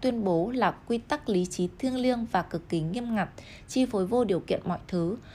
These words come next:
không thừa nhận bất kỳ động cơ cá nhân nào. Điều này có vẻ kỳ lạ và cực đoan. Chắc chắn chúng ta không có nghĩa vụ đạo đức để nói với lực lượng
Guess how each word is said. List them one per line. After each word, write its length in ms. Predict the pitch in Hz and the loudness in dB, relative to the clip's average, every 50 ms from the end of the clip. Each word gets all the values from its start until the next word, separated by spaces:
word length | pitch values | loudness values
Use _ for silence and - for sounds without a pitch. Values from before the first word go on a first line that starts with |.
| - - - | -20 -18 -6
không 220 | - - 269 247 | -2 0 0 2
thừa 120 | 240 240 196 | 2 2 2
nhận 220 | 160 170 185 - - | 2 2 0 0 0
bất 240 | - 294 294 - - | -2 -2 -2 -2 0
kỳ 180 | - 202 180 | 2 4 4
động 160 | 156 - - - | 4 2 0 0
cơ 160 | - 240 240 233 | -2 -4 -4 -2
cá 160 | - 202 180 | 0 0 0
nhân 260 | 185 220 240 233 226 | 2 2 2 2 2
nào. 300 | 208 196 175 160 147 151 - - - - - - - - - - - - - - - - - - - - - - 220 | 4 4 2 2 0 -2 -6 -12 -20 -20 -20 -20 -20 -20 -20 -20 -20 -20 -20 -20 -20 -20 -20 -20 -20 -20 -4 2 4
Điều 100 | 254 233 | 4 6
này 200 | 214 226 220 202 | 6 6 4 4
có 120 | - 196 | 4 2
vẻ 180 | 180 247 277 269 269 | 2 2 2 0 0
kỳ 220 | - - 196 175 160 | -2 0 2 2 4
lạ 260 | 160 175 180 - - - | 2 2 0 0 -2 -2
và 60 | 180 | -4
cực 280 | 165 - 175 160 - - | -2 -2 -4 -6 -2 0
đoan. 280 | 226 226 220 220 214 214 - - - - - - | 2 2 2 2 0 -2 -6 -12 -18 -18 -8 -2
Chắc 200 | - 339 330 - | 0 0 2 2
chắn 180 | 302 226 214 | 2 2 2
chúng 180 | - 214 214 220 | 2 0 0 2
ta 160 | - 269 262 | 4 2 2
không 180 | 262 269 254 254 | 2 0 0 2
có 120 | 202 190 | 2 2
nghĩa 200 | 190 185 - - | 2 2 0 0
vụ 160 | 269 269 - | 0 0 2
đạo 160 | - - - - | 2 2 0 0
đức 200 | - 294 302 - | 0 -4 -2 0
để 100 | 208 190 | -2 -2
nói 200 | - 156 147 151 | 0 0 -2 -2
với 160 | 156 - 165 | -2 -2 0
lực 180 | 175 208 233 - | 0 0 -2 -2
lượng 240 | - 190 202 190 | 0 0 0 0